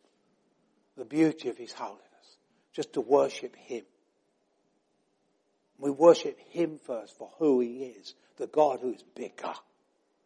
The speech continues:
But then He gives us our strategy 'cause He does care about us, 'cause He is a good, good Father. By the way, there is a place for every one of you in Father's house that are here.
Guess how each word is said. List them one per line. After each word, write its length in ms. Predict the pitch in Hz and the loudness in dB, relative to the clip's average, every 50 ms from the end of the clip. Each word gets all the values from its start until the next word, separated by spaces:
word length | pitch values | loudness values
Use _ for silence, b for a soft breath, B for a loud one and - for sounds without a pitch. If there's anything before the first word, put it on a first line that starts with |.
| _ _ _ _ _ _ _ _ | _ _ _ _ _ _ _ _
But 120 | - - | -20 -14
then 160 | - 160 143 | -10 -10 -10
He 60 | 127 113 | -10 -12
gives 320 | - - 120 110 - - | -10 -10 -10 -10 -10 -12
us 160 | 104 - - | -18 -14 -10
our 140 | 123 120 - | -10 -10 -10
strategy 500 | - - - 135 123 120 113 - - - | -12 -6 -2 -2 -2 -2 -4 -8 -16 -16
'cause 140 | - - 151 | -14 -12 -12
He 80 | 143 135 | -12 -6
does 240 | - - - 160 - | -2 -2 -2 -2 -4
care 300 | - - 139 139 147 131 | -10 -6 -4 -4 -2 -4
about 340 | - - - - _ - | -6 -8 -16 -20 _ -20
us, 100 | 110 - - - | -20 -20 -12 -8
'cause 140 | 151 135 | -8 -6
He 180 | 117 127 120 127 | -6 -6 -4 -4
is 100 | 147 131 | -4 -4
a 60 | 117 | -6
good, 240 | - - 104 - - | -12 -16 -18 -20 -20
good 160 | - 101 - | -20 -20 -20
Father. 320 | - - - 92 82 - - _ _ _ _ _ _ _ _ _ _ _ _ _ _ _ _ _ _ _ _ _ _ _ _ - | -18 -14 -12 -12 -12 -14 -16 _ _ _ _ _ _ _ _ _ _ _ _ _ _ _ _ _ _ _ _ _ _ _ _ 0
By 160 | 139 143 143 | 4 6 6
the 80 | 127 131 | 8 8
way, 160 | 147 143 135 | 8 8 8
there 100 | 123 123 | 8 6
is 160 | 143 151 147 | 6 6 4
a 60 | 139 | 0
place 520 | - - 139 113 101 - - - - - - _ _ _ _ _ _ _ _ | -2 0 -2 -2 -2 -4 -10 -14 -14 -16 -20 _ _ _ _ _ _ _ _
for 100 | - - | -20 -10
every 300 | - 170 160 - 135 131 | -4 -4 -2 -2 -2 0
one 240 | 113 120 151 165 160 | 4 6 6 6 6
of 120 | 147 - - | 4 -4 -10
you 140 | 107 107 | -12 -14
in 60 | 104 98 | -16 -14
Father's 480 | - - 135 120 110 107 107 104 - | -6 -4 -4 -4 -4 -6 -14 -18 -18
house 320 | - - 131 127 - - - | -16 -14 -16 -16 -16 -18 -20
that 120 | - - | -20 -20
are 60 | - | -20
here. 220 | - - 123 127 | -16 -14 -14 -14